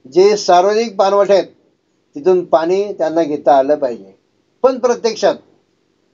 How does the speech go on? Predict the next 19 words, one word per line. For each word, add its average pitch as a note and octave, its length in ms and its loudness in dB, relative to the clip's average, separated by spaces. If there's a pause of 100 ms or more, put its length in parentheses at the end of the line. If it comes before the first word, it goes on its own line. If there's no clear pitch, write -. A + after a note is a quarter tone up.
(400)
दलितांना F3 480 2
हे F#3 100 2
पाणवठे E3 520 0
खुले D#3 200 -4
झाले C#3+ 220 0
नाहीत. A2+ 200 -10 (1000)
मग B3 220 2 (220)
त्यांनी G#3+ 520 0 (100)
मोर्चा E3+ 360 0
काढला, F3+ 360 0 (1080)
एक F3+ 140 -2
चळवळ A#3 440 2
निर्माण G#3+ 380 0
केली F#3 240 -2
आणि F#3+ 220 0
त्याचं F#3 340 2
नाव F3+ 160 4
आहे G3 140 4
चवदार F3+ 440 2